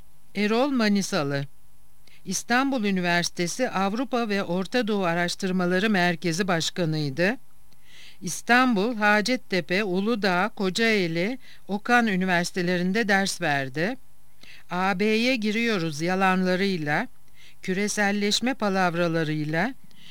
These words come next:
Türk halkının nasıl kandırıldığını ortaya koyan kitaplar yazdı. Demokrasi ödülü aldı. Darbeci diye Silivri'ye tıkıldı.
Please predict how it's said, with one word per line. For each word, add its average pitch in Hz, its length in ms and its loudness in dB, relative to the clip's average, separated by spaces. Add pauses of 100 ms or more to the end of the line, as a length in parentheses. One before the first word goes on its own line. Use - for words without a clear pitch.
(160)
Türk 254 300 0
halkının 208 580 4
nasıl 240 340 2
kandırıldığını 165 960 2
ortaya 185 460 2
koyan 185 380 2
kitaplar 196 560 0
yazdı. 147 640 -2 (1000)
Demokrasi 214 640 4
ödülü 160 360 4
aldı. 139 500 0 (840)
Darbeci 208 580 2
diye 214 200 2
Silivri'ye 214 580 2
tıkıldı. 160 680 0